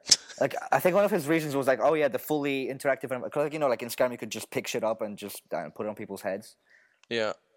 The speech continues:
Speaker 2: Like, that was one of his reasons why this M M O will be successful. And I'm like, "I'm sorry, I'm, I'm sorry, are you serious? Like, really? You think people will spend, like, monthly subscription
Speaker 1: That's huge.
Speaker 2: fees so they can pick things up and put them on people's heads with your
Speaker 1: Yeah.
Speaker 2: friends?"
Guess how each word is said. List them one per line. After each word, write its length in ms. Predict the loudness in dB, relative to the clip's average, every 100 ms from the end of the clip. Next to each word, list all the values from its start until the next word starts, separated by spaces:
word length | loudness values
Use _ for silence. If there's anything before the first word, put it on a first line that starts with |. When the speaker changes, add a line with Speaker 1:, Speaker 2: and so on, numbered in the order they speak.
| _ -2
Speaker 2:
Like, 220 | 0 2
that 120 | 2
was 120 | 0 -2
one 120 | -4
of 80 | -4
his 160 | -6
reasons 320 | -6 -6 -4
why 140 | 0 0
this 200 | -2 -6
M 120 | -6
M 100 | -4
O 40 | -4
will 120 | -4
be 100 | -8
successful. 540 | -8 -6 -6 -6 -6 -6
And 80 | -6
I'm 60 |
like, 140 | -6 -6
"I'm 100 | -6
sorry, 240 | -8 -6 -6
I'm, 120 | -8
I'm 80 | -8
sorry, 200 | -6 -6
are 80 | -6
you 60 | -8
serious? 440 | -8 -6 -6 -6
Like, 180 | -8 -6
really? 240 | -6 -4 -4
You 160 | -6
think 240 | -6 -8 -6
people 340 | -6 -6 -6
will 200 | -6 -8
spend, 560 | -10 -2 0 0 -4 -10 _ _
like, 320 | -4 -4 -8 -20 _ _ _ _ _ _ _ _ _
monthly 640 | 2 4 4 -2 -2 -2 -2
subscription 520 | -6 -2 -2 -2 -6
Speaker 1:
That's 100 | -4
huge. 180 | -4 -4
Speaker 2:
fees 100 | -6
so 280 | -8 -6 -4
they 120 | -2
can 160 | -2 -4
pick 240 | -2 -2 -2
things 240 | -4 0
up 140 | 0
and 100 | -2
put 140 | -8 -6
them 100 | -6
on 60 |
people's 300 | -6 -4 -2
heads 440 | 0 0 -4 -14 -8
with 260 | -6 -4 -2
your 140 | -2
Speaker 1:
Yeah. 60 | 0
Speaker 2:
friends?" 420 | -2 -4 -10 -14